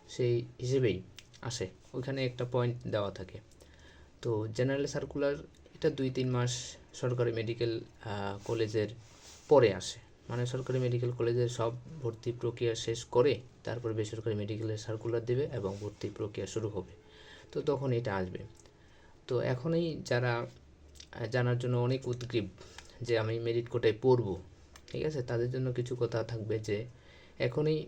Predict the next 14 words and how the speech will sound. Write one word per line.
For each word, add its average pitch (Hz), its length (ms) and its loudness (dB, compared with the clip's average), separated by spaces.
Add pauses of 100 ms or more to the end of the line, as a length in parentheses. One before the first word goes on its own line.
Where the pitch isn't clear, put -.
(100)
মানে 120 140 0
মেরিট 135 300 0
কোটা 139 200 -2
just 120 400 0
একটা 107 200 -4
অপশন, 92 320 -6 (460)
ঠিক 143 100 -4
আছে? - 220 -6 (480)
মেরিট 135 220 2
কোটায় 135 540 2
চান্স 123 360 0
হবে 123 240 4
কি 123 120 0
না 123 180 2